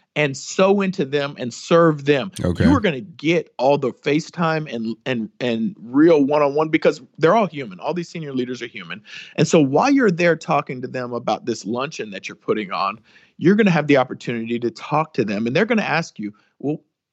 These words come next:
Speaker 1: what, T Q, what is it you wanna do in life? What is your
Speaker 2: Right.
Speaker 1: next step?
Speaker 2: Right.
Speaker 1: What are your goals?" And then you're creating that foundation that I talked about.
Speaker 2: There you
Speaker 1: And
Speaker 2: go.
Speaker 1: then if you don't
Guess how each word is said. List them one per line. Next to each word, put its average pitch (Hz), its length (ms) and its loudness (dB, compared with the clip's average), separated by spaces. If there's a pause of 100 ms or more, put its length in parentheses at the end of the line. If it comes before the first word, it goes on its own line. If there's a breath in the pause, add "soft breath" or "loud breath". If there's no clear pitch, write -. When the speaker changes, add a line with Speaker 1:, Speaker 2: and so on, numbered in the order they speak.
(160)
Speaker 1:
what, 196 280 -6
T 240 120 4
Q, 262 180 4
what 233 140 4
is 208 100 2
it 135 160 0
you 135 120 4
wanna 104 180 -2
do 87 180 -4
in 80 100 -2
life? 67 200 -2
What 147 120 4
is 143 60 2
your - 120 4
Speaker 2:
Right. - 80 4
Speaker 1:
next 76 140 0
step? - 200 -2 (160)
Speaker 2:
Right. 76 340 0
Speaker 1:
What 160 120 6
are 180 60 8
your 156 120 6
goals?" 87 420 -4 (420 loud breath)
And 151 200 2
then 196 500 2
you're 143 140 -4
creating 160 520 -4
that 120 160 -8
foundation 127 760 -2
that 113 100 -4
I 107 120 -4
talked 127 340 -2
about. 156 300 -2
Speaker 2:
There 87 120 0
you 78 60 2
Speaker 1:
And 185 80 4
Speaker 2:
go. 190 60 4
Speaker 1:
then 294 180 2
if - 160 -6
you 226 120 6
don't 151 460 0